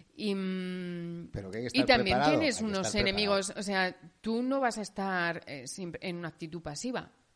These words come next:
Speaker 1: Tú vas, eh, es un toma y daca. Ah, yo ahora voy a salir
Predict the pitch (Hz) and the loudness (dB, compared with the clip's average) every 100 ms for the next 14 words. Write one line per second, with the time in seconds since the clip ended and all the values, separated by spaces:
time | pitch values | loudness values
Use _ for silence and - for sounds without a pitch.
0 | _ _ _ _ _ _ 175 170 180 180 | _ _ _ _ _ _ -6 -2 -2 -4
1 | 185 151 139 135 110 113 160 - 190 190 | -6 -6 -6 -8 -12 -12 -12 -10 -8 -6
2 | 190 156 175 208 151 151 _ _ _ - | -6 -6 -6 -8 -10 -14 _ _ _ -16
3 | 165 156 160 156 156 165 165 165 165 175 | -12 -10 -8 -6 -6 -6 -6 -6 -6 -6
4 | 170 175 175 175 | -6 -4 -4 -6